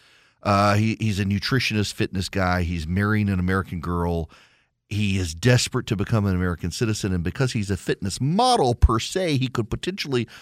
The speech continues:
find a way. He's looking for a sponsor. He needs a, a job that, that he uniquely is qualified for to become an American citizen so he can stay in the country.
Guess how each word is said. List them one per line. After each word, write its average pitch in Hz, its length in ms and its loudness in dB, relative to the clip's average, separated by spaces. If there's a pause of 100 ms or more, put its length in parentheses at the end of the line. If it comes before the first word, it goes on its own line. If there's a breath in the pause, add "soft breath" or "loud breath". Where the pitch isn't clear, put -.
find 156 540 2
a 180 60 4
way. 185 200 4
He's 147 220 2
looking 143 320 0
for 127 160 0
a 104 40 0
sponsor. 135 520 0
He 123 140 0
needs 117 260 -2
a, 101 220 2 (300 loud breath)
a 117 160 4
job 127 640 6
that, 107 280 4
that 98 220 0
he 95 140 -2
uniquely 117 500 0
is 98 80 -2
qualified 131 420 2
for 139 160 -2
to 117 60 -2
become 113 220 0
an 110 60 2
American 104 320 0
citizen 139 380 -4
so 107 100 -4
he 90 80 -2
can 87 140 -8
stay 123 180 -2
in 110 80 0
the 95 60 -4
country. 147 540 -2